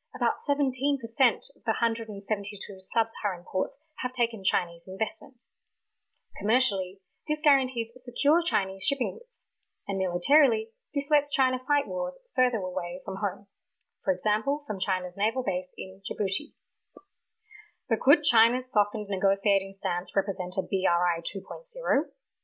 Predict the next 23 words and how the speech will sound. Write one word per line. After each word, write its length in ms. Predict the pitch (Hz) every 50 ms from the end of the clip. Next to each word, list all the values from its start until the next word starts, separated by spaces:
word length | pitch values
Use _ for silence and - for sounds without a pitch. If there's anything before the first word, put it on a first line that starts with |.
| _ _ _ _ _ _ _ _ -
Clearly, 480 | - 339 370 294 226 180 170 185 208 - -
the 80 | 214
marketing 420 | 220 233 262 269 - 220 226 196 170
department 400 | 160 - - 175 185 - 190 - -
has 120 | 185 -
told 240 | - - 180 175 175
Chinese 360 | - 190 175 175 175 170 -
officials 500 | - - 262 - - 240 214 214 - - _ _ _ -
to 80 | - -
drop 140 | 339 339 339 330
in 160 | 294 254 247
buzzwords 640 | 254 269 285 277 - - - - - - - - - _ _ _ _
such 280 | - - 277 311 - 202
as 180 | 185 - - - _ _ _ -
interest-free 560 | 285 311 - 320 294 - - 302 285 285 277
loans, 480 | 285 320 311 240 190 190 240 - - - _ _ _
sustainable 640 | - - - 196 - - 170 175 185 190 185 226 220
development, 600 | 254 254 277 302 302 294 240 185 - - - - - - _ _ -
and 180 | 202 202 202 202 _ _ _ - -
partnership 440 | 302 294 - 233 - - - - - _ _ _ - - _ _ _ _ _
in 140 | - - 247
official 380 | 240 - 208 185 - - - - -
comms. 400 | - 185 160 - 214 - - -